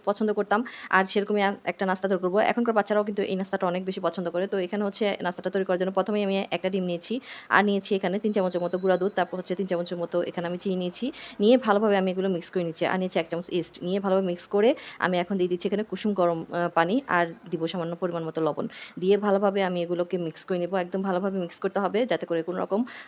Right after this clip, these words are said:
দলা পাকিয়ে না থাকে। আর খেয়াল রাখতে হবে ডিমটা যাতে করে গরম পানির সাথে মিশে দোলে-, আ, দলা পাকিয়ে না যায়। এরপর হচ্ছে এটা মেশানো হয়ে গেলে আমি এখানে দিয়ে দিব দুই কাপের মতো এখানে আমি ময়দা দিয়েছি। দিয়ে ভালোভাবে আমি এটাকে মথে নিয়ে আমি হচ্ছে একটা সফট ডো তৈরি করেছি।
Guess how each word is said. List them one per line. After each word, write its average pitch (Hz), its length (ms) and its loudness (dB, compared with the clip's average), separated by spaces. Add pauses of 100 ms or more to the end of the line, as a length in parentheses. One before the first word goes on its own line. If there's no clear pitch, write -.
দলা 190 160 8
পাকিয়ে 214 280 2
না 196 100 2
থাকে। 208 260 0
আর 175 260 4
খেয়াল 196 200 2
রাখতে 208 220 2
হবে 233 120 0
ডিমটা 190 320 2
যাতে 196 180 2
করে 196 160 0
গরম 170 260 0
পানির 180 200 -4
সাথে 196 220 -6
মিশে 185 280 -2
দোলে-, 175 340 0
আ, 156 100 -2
দলা 180 180 2
পাকিয়ে 175 280 -4
না 95 80 -4
যায়। - 160 -8 (260)
এরপর 220 240 2
হচ্ছে 226 160 2
এটা 214 100 0
মেশানো 202 260 0
হয়ে 214 180 0
গেলে 208 160 2
আমি 196 160 2
এখানে 196 200 -2
দিয়ে 196 120 -2
দিব 185 200 -2
দুই 196 440 -4
কাপের 180 240 -2
মতো 190 340 -2
এখানে 175 260 -6
আমি 170 380 -6
ময়দা 170 300 -2
দিয়েছি। 170 360 -6 (300)
দিয়ে 175 220 2
ভালোভাবে 180 500 0
আমি 170 180 -4
এটাকে 175 360 -8
মথে 175 280 -4
নিয়ে 208 240 0
আমি 175 180 -4
হচ্ছে 170 440 -6
একটা 160 260 -6
সফট - 360 -6
ডো 175 140 0
তৈরি 165 180 -4
করেছি। - 360 -10